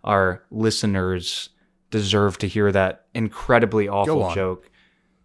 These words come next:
Speaker 1: So anyway,
Speaker 2: Ugh.
Speaker 1: what we're gonna do is we're going to give each other a write-up, and we're gonna send it to each other live, not live, but, you know, while we're recording. So there's no funny business,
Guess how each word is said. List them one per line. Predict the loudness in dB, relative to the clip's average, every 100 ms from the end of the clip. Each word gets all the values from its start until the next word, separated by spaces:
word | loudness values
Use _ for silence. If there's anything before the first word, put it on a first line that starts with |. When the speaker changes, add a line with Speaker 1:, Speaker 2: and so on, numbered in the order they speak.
| _ -8
Speaker 1:
So | 6 8 8
anyway, | 8 4 6 6 4 2
Speaker 2:
Ugh. | -2 -8 _ _ _ _ _ _ _ -12 0
Speaker 1:
what | 2
we're | 4 6
gonna | 4
do | 4 4 4
is | 0
we're | -2
going | 0 0 -2
to | -4
give | -4 -4 -2
each | -2 -2
other | 0 2 0
a |
write-up, | 2 2 2 0 -6 -12 _ _ _ _ _ 0
and | 2 4 2 0 -4 _ _ _ _ _ -20 -6
we're | -2 2
gonna | 4
send | 4 4 4
it | 4
to | 2
each | 0 2
other | 4 6 4 0 -12
live, | -6 2 4 6 6 2 -4 -18 _
not | -6 -4 -2
live, | -2 -2 -2
but, | -4 -4 _ _ -8
you | -2
know, | 0 0
while | 2 6 8 8
we're | 6 6
recording. | 4 2 2 4 2 0 -2 -6 -12 _ -8
So | -2
there's | 0 0
no | 2 6 8 8 6 0 -6
funny | -2 2 4
business, | 4 2 0 -2 -6